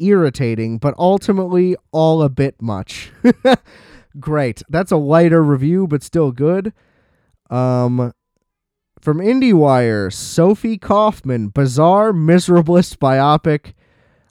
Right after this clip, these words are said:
uh, praising the performance and cinematography, but then criticizing the portrayal.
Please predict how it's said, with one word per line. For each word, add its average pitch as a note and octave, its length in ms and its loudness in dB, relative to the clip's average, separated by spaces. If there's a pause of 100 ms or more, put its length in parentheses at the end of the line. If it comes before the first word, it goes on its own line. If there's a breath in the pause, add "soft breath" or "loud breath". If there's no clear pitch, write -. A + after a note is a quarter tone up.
(120)
uh, B2 380 0
praising D3+ 680 0
the C3+ 100 0
performance D#3+ 520 0
and C3+ 120 -6
cinematography, D3+ 1120 -2
but A2+ 200 -6
then A2+ 400 -6 (180)
criticizing B2+ 1080 -2
the A2 120 -6
portrayal. A#2+ 840 -4